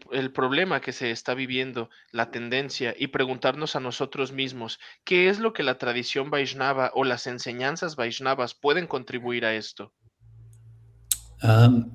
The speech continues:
Speaker 2: this, this approach, I think, is most fruitful. Instead of saying, "Oh, you know, you're, you people, you're all in Maya, <laughs> you have no clue."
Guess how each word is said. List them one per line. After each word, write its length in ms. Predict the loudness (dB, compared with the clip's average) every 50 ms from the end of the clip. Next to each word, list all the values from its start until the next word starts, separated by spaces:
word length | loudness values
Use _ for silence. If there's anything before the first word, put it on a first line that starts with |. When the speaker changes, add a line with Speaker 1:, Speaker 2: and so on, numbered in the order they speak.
| -16 -8 0
Speaker 2:
this, 720 | 8 10 10 10 10 8 4 2 0 -2 -4 -6 -10 -12 -16 -18 -18 -20 -20 -20 -12 -2
this 340 | 6 10 12 12 12 12 8
approach, 680 | 6 6 4 2 8 10 10 10 10 6 -2 -4 -4 4 8 8
I 60 | 8
think, 300 | 8 8 8 8 10 10
is 240 | 8 6 6 6 6
most 420 | 8 8 8 8 6 4 -4 2
fruitful. 640 | 4 4 6 4 2 2 4 4 4 4 2 -6 -18 _ -20 _ _ _ _ _ 2
Instead 420 | 2 4 4 4 6 8 10 10
of 120 | 10 8 4
saying, 420 | 2 4 6 8 8 10 10 8
"Oh, 560 | 10 10 10 10 10 10 8 6 0 -12 -10 -2
you 120 | 0 2 4
know, 400 | 4 4 4 4 2 0 -4 -4 2
you're, 520 | 6 8 8 10 8 8 6 4 -6 -14 -20 _ _ _ _ _ _ 0
you 160 | 4 4 4
people, 480 | 6 8 6 6 8 8 10 10 12 12
you're 280 | 12 10 10 8 6
all 320 | 6 8 8 8 6 6 4
in 240 | 6 6 8 8 8
Maya, 540 | 6 4 4 4 6 6 6 6 4 2 -2 -6 _ _ _
<laughs> 200 | -18 -14 -2 2
you 180 | 6 8 10 10 8 8 6
have 220 | 4 6 6 6 8
no 200 | 10 10 10 10
clue." 500 | 8 0 0 6 10 12 12 12 10